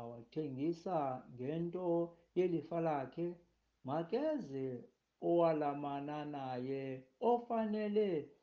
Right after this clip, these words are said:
ukumkhulula, ayikhulule ngokuyihlawulela loo nto wathengisa ngayo umzalwane wakhe.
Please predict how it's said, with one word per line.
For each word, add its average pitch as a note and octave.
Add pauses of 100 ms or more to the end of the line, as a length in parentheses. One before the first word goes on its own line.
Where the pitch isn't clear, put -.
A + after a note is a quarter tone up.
(180)
ukumkhulula, C#3+ (640)
ayikhulule E3+ (540)
ngokuyihlawulela D#3
loo C3
nto B2 (720)
wathengisa C#3+
ngayo C3 (160)
umzalwane B2
wakhe. B2